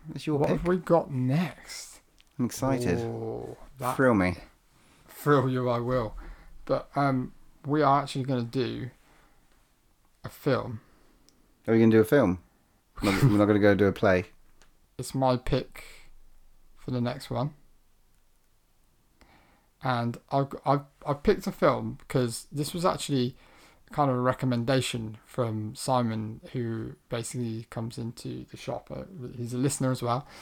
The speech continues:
Speaker 2: um, and he's a really good friend of mine. And he came in and he's kind of obviously listened to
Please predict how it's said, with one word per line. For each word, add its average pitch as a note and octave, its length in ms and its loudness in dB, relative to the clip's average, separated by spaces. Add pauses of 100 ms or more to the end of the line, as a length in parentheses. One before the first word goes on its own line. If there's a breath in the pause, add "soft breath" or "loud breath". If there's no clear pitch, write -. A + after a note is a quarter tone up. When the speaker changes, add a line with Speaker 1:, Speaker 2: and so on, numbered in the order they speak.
(260 loud breath)
Speaker 2:
um, A#2+ 260 -2
and B2+ 100 -2
he's A#2+ 140 -2
a B2 60 -2
really A#2+ 160 -2
good A#2 160 -6
friend A#2 240 -2
of A2+ 60 -4
mine. A2+ 240 -4 (360 soft breath)
And C3+ 300 0
he D#3 180 -4
came D3 200 2
in C3+ 280 2
and C3+ 180 0
he's B2+ 260 0
kind D3+ 220 2
of B2+ 80 -2
obviously B2 320 -2
listened A#2 300 -4
to A#2 280 -4